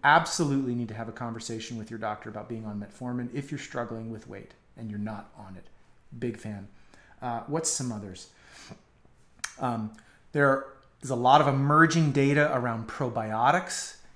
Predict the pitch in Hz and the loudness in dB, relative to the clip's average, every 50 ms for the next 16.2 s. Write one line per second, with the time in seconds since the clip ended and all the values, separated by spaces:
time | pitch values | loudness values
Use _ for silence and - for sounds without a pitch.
0 | - _ _ _ _ _ - 127 113 104 135 - 139 - - - 156 147 170 190 | -20 _ _ _ _ _ -14 -14 -4 2 2 2 2 0 -2 0 2 2 2 0
1 | 180 - - - - - _ _ _ _ _ - 123 120 110 110 - - - - | -2 -6 -12 -16 -20 -20 _ _ _ _ _ -8 -8 -8 -8 -10 -12 -16 -12 -10
2 | 120 113 110 - - - 147 160 170 185 180 196 185 175 208 208 208 208 - - | -8 -8 -8 -8 -4 0 0 0 2 2 0 0 0 0 0 0 0 -2 -4 -8
3 | - _ _ - - 110 107 110 110 107 107 - - 123 117 113 110 - - - | -18 _ _ -14 -12 -10 -8 -8 -8 -8 -8 -8 -6 -6 -6 -6 -8 -10 -10 -8
4 | 117 110 110 113 - - 120 117 110 - - 123 113 110 110 107 107 107 - - | -8 -8 -8 -10 -8 -8 -8 -8 -8 -10 -10 -10 -8 -8 -8 -8 -8 -10 -8 -8
5 | 123 113 104 107 107 117 139 151 160 160 - - - - - - - - - _ | -8 -8 -6 -4 0 2 2 2 2 0 -4 -8 -12 -12 -16 -20 -20 -20 -20 _
6 | _ _ - 104 101 101 101 123 117 113 113 117 110 101 120 123 135 143 160 156 | _ _ -16 -14 -14 -10 -8 -8 -8 -6 -6 -8 -6 -4 0 0 0 2 0 0
7 | 160 160 165 160 147 - - - - - _ _ _ - - 98 98 98 98 98 | 0 0 -2 -2 -4 -8 -16 -20 -20 -20 _ _ _ -20 -18 -16 -16 -14 -14 -14
8 | 101 104 104 _ _ _ _ _ _ _ _ _ - - 127 120 120 117 117 - | -16 -18 -20 _ _ _ _ _ _ _ _ _ -14 -10 -8 -8 -8 -8 -6 -4
9 | 135 139 131 131 127 131 131 143 139 - 147 139 135 139 147 160 - - - 143 | -2 -2 0 0 2 2 2 2 2 2 0 2 4 2 2 2 0 -2 -4 -2
10 | 131 123 117 - - 117 117 - - - 123 104 107 131 135 156 170 185 175 160 | -2 -2 -4 -4 -6 -6 -8 -10 -12 -14 -10 0 4 6 6 8 8 6 6 4
11 | 139 127 120 107 104 135 147 165 156 131 113 101 104 - - - - - _ _ | 4 2 0 -2 -2 0 2 2 2 2 0 -2 -6 -12 -20 -20 -20 -20 _ _
12 | _ _ _ - 117 113 113 110 110 110 113 117 127 139 151 147 131 - - - | _ _ _ -12 -10 -10 -10 -10 -10 -10 -10 -10 -10 -10 -10 -8 -10 -10 -10 -10
13 | 123 120 131 131 131 127 120 120 120 117 117 113 113 113 113 127 127 120 117 110 | -6 -2 -2 -2 -2 -2 -4 -4 -4 -4 -6 -6 -6 -6 -6 -4 -4 -4 -4 -4
14 | 127 127 131 156 180 190 - - 143 127 120 120 131 135 139 131 120 117 117 120 | -4 0 4 4 4 4 2 0 -2 0 2 4 4 4 4 4 0 -2 -4 -4
15 | 127 139 156 170 175 160 160 143 - 139 131 127 123 123 - - 131 120 120 117 | 0 4 4 6 6 6 4 4 2 2 0 0 0 -2 -4 -6 -4 -4 -4 -4
16 | 120 117 117 | -4 -6 -6